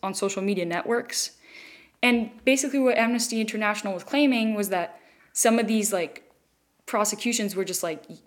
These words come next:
th-, th-, there was no reason behind them. Like, it wasn't like these people were actual terrorists. Like, for example, this girl, I, I'm sure she didn't mean any harm. I mean, the guy's kind of already dead. I mean, I understand how that could be disrespectful. <laughs> I, I understand how that could be disrespectful of the guy's death. Like, I'm sure there's people who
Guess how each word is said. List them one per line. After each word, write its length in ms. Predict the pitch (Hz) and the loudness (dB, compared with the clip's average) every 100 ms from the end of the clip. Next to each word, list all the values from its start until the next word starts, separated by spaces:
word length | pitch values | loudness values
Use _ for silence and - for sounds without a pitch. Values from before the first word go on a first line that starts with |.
| _ - | _ -12
th-, 280 | - - 175 | -12 -8 -6
th-, 220 | - 180 | -6 -2
there 100 | 190 | -2
was 120 | 196 | 0
no 140 | 196 175 | -4 -2
reason 300 | 202 208 220 | 0 0 0
behind 280 | 170 170 214 | -2 -2 2
them. 100 | 254 | 2
Like, 140 | 208 - | 0 -2
it 60 | 196 | 0
wasn't 260 | 196 214 | 0 0
like 100 | 190 | -4
these 120 | 196 | -4
people 200 | 196 202 | -4 -2
were 140 | 190 185 | -2 0
actual 380 | 170 185 190 180 | -2 -2 -4 -6
terrorists. 720 | - 180 202 269 269 - - 214 | -4 -2 0 -2 -4 -8 -4 -2
Like, 120 | 202 | 0
for 100 | 226 | 0
example, 480 | 220 240 226 180 - - _ - | 0 2 2 0 -4 -20 _ 0
this 220 | 226 269 | 2 4
girl, 360 | - 247 247 - | 2 4 6 4
I, 220 | - - | 0 -2
I'm 180 | 196 185 | -4 -6
sure 200 | - 208 | -4 -4
she 100 | 202 | -2
didn't 220 | 202 202 | 0 0
mean 120 | 202 202 | 0 -2
any 160 | 185 | -2
harm. 240 | 165 202 190 | -4 -4 -4
I 60 | |
mean, 300 | 185 185 175 | -4 -6 -8
the 80 | - | -6
guy's 240 | 196 196 202 | -2 -2 -2
kind 220 | - 196 | -4 -4
of 80 | 190 | 0
already 260 | 190 190 | 0 0
dead. 320 | 180 175 196 - | -2 0 0 0
I 120 | 196 | -2
mean, 140 | 196 | 0
I 100 | 190 | -2
understand 320 | 190 190 202 190 | -2 -4 -4 -4
how 80 | |
that 120 | 185 185 | -4 -4
could 100 | 185 | -4
be 100 | 175 | -4
disrespectful. 880 | 175 - - - 175 - 277 311 - | -6 -4 -4 -2 -2 2 4 4 2
<laughs> 640 | - - - - - - | -14 -20 -20 -20 -20 0
I, 200 | - 254 - | 4 4 4
I 100 | 226 | 2
understand 320 | 240 233 240 | 4 2 2
how 80 | 233 | 2
that 160 | 208 | 2
could 100 | 214 | 0
be 80 | 208 | -2
disrespectful 720 | 185 185 175 - 269 277 208 | 0 0 -2 0 0 2 0
of 80 | 180 | 0
the 80 | 175 | 0
guy's 300 | 165 156 165 | -2 -2 -2
death. 260 | 175 170 - | 2 2 2
Like, 140 | 220 | -2
I'm 100 | - | -4
sure 180 | 202 214 | 0 2
there's 180 | 208 214 | 2 2
people 280 | 247 233 233 | 2 4 6
who 280 | 262 269 | 6 4